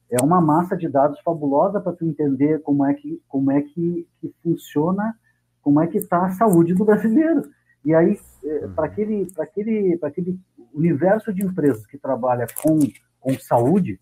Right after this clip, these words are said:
Speaker 1: com a saúde dos outros, na verdade, tá, quase sempre com a doença, né? É, porque vem, vem, vem pra oferecer,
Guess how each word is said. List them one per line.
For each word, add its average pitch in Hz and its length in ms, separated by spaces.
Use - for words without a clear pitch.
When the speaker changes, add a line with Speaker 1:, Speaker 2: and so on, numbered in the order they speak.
Speaker 1:
com 113 280
a 110 80
saúde 143 420
dos 135 180
outros, 165 380
na - 80
verdade, 139 480
tá, - 100
quase 135 240
sempre 165 240
com 151 100
a 143 40
doença, 131 520
né? 165 220
É, 117 280
porque 120 300
vem, 143 320
vem, 147 500
vem 143 220
pra 143 140
oferecer, 139 880